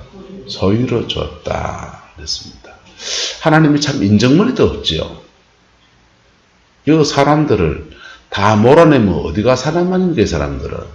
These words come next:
예? 석상과 우상을 다 깨뜨리고 산당을 다 헐면 그거는 뭐 우상 숭배 제한다 치지만은, 거기 사는 사람을 다 몰아내버리면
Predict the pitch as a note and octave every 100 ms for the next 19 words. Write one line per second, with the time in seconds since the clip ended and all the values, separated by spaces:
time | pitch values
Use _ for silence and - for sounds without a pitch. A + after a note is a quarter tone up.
0 | - _ _ _ _ - _ _ _ _
1 | _ _ _ _ _ _ _ F2+ F#2+ F2
2 | - - _ _ _ _ _ _ _ _
3 | _ _ _ _ _ - - - - -
4 | - _ - D3+ - D3 D3 A2+ F#2 D#2+
5 | G#2 C3+ D#3 D3+ A#2+ F#2 E2+ - G2+ G2+
6 | F2+ F2 G#2 G#2+ D#3+ E3+ C#3 F#2+ F#2+ -
7 | C3 A#2 G2+ D#2+ D2+ D#2 A2+ C3 E3 A2
8 | F#2 F#2+ F#2+ F2+ - F2 D#2 C#2 - D2+
9 | D#2 D2 - - F2 F#2 G#2 E2+ D#2 D#2+
10 | - - - - - - F3+ F3+ - C#3+
11 | D#3 E3 D3 C3 A2+ F#2+ E2 D#2 - -
12 | - G#3+ G#3 F#3 G#3 A3 G3 D#3 A2 F#2
13 | D#2+